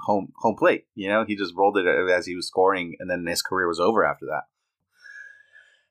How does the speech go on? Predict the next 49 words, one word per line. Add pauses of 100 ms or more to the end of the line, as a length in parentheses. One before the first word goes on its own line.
(140)
So
I
don't
know.
I
get
it. (100)
I
get
that
there's
a
purpose
for
it,
but, (180)
uh,
but
I
do
enjoy
the
differences. (140)
Um,
there's
subtle
differences,
but
at
the
end
of
the
day,
there's
still
a
difference
that
make
each (180)
league
unique. (600)
But
anyway, (200)
so
my
number
two,